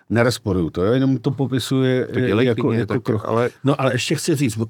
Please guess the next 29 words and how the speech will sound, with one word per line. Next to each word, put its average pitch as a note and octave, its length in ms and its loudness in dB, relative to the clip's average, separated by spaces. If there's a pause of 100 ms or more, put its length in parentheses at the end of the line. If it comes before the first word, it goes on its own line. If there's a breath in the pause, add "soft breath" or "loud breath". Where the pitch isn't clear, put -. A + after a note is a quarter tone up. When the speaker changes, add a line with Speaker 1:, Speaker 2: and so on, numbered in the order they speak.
Speaker 3:
to C3+ 100 4
už A2+ 140 4
není, D3+ 260 4
tam B2+ 220 0
nemá D3 280 2
být D#3+ 200 -2
ten C3 140 -2
starý A2+ 520 -2
národní G#2 680 0
nebo G#2+ 200 -2
st-, - 300 -10
stát G#2+ 580 -4
se - 60 -10
Speaker 1:
To A2 60 -4
Speaker 3:
svýma A#2+ 200 -2
Speaker 1:
není D3+ 200 2
národní D#3 480 4
vůbec, A2 240 -2
no. A2+ 60 0
Speaker 3:
hranicema G#2+ 680 0
nebo G#2+ 340 -2
s-, F#2+ 140 -6 (100)
se G#2+ 120 -4
svým G#2 240 -4
hlavním G#2 340 -4
městem G#2 540 -4
a G2 60 -6
takovýma G2 460 -6
věcma. F2 420 -10